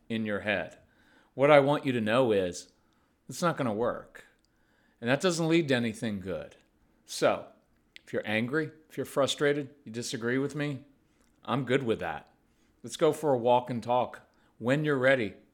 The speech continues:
I'll listen to you. I'll problem solve with you all day long. But if you think that you're going to talk to me like that or talk to mom like that,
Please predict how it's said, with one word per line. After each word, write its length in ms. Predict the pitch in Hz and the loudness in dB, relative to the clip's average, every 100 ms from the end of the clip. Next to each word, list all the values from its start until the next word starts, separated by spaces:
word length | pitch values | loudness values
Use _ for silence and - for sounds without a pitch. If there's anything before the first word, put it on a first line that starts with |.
| - | -4
I'll 140 | 135 | -2
listen 320 | 131 143 165 131 | 2 0 -2 -6
to 140 | 151 | -4
you. 320 | 131 123 117 - _ _ - | -2 -2 -6 -10 _ _ 0
I'll 140 | 170 | 2
problem 480 | 190 143 147 180 185 | 2 6 6 6 2
solve 340 | - 170 175 | 2 4 4
with 160 | 160 156 | 2 -2
you 140 | 160 | -2
all 240 | 127 123 127 | 2 2 4
day 160 | 131 | 4
long. 440 | 117 110 113 139 127 _ _ _ _ _ - | 2 0 -2 -4 -12 _ _ _ _ _ -12
But 100 | 113 | -12
if 120 | 110 | -6
you 100 | 120 | -8
think 380 | - 165 175 175 | -4 -2 -2 -4
that 80 | 139 | -4
you're 160 | 135 | -2
going 220 | 131 120 | -2 -4
to 80 | 95 | -6
talk 420 | - - 117 120 | -12 -4 -2 -2
to 100 | - | -4
me 140 | 160 147 | -6 -2
like 240 | 143 143 | -2 -2
that 300 | 151 151 147 _ _ | -6 -8 -14 _ _
or 60 | - | -12
talk 300 | 101 113 - | -2 -2 0
to 80 | 104 | -2
mom 280 | 101 107 123 | 0 0 0
like 220 | 123 120 | -2 0
that, 380 | 123 123 - | -2 -2 -6